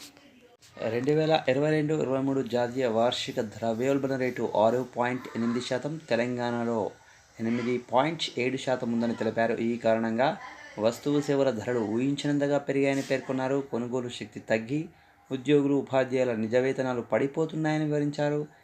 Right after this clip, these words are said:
సీపీఎస్ రద్దుకు పీఆర్సీ కమిటీ సిఫారసు చేయాలని కోరారు. సెకండరీ గ్రేడ్ టీచర్లు, స్కూల్ అసిస్టెంట్ల మధ్య ఉన్న భారీ వ్యత్యాసాన్ని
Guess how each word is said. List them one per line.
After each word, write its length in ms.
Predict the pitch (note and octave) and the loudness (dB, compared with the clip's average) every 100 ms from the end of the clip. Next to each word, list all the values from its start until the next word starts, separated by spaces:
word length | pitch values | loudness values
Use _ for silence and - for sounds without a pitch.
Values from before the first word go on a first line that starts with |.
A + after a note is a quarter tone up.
| - _ - | -20 _ -4
సీపీఎస్ 420 | C3+ C3+ C#3 C3+ | -2 2 0 2
రద్దుకు 260 | C3 A#2+ B2+ C3 | -2 -2 -4 0
పీఆర్సీ 360 | B2+ B2 B2 B2 | 0 0 -2 -4
కమిటీ 240 | A2+ G#2+ - | -4 -6 -10
సిఫారసు 460 | A#2 C3 B2+ - - | 0 0 0 -4 -6
చేయాలని 340 | B2 C3 C#3 C#3 | -2 0 0 0
కోరారు. 320 | C3+ C3 C#3+ D#3 - - - - - | 2 2 2 -2 -8 -20 -20 -16 -4
సెకండరీ 480 | C3 C3 C3+ C3+ C#3 A#2+ | 0 2 2 2 2 2
గ్రేడ్ 200 | C3 B2 | 0 0
టీచర్లు, 420 | C3+ - D3 C#3+ C#3+ | -6 0 2 2 0
స్కూల్ 340 | - - C#3 C#3 | -2 -2 0 0
అసిస్టెంట్ల 340 | C#3 C3+ B2 A#2 | 0 -6 -4 -2
మధ్య 240 | A#2 A2+ B2 | -2 -2 -2
ఉన్న 100 | A#2 G#2+ G#2 | -2 -2 0
భారీ 200 | B2+ C#3+ | 2 2
వ్యత్యాసాన్ని 520 | C#3 C#3 C#3 C3+ C3+ | 0 -2 -6 -4 -4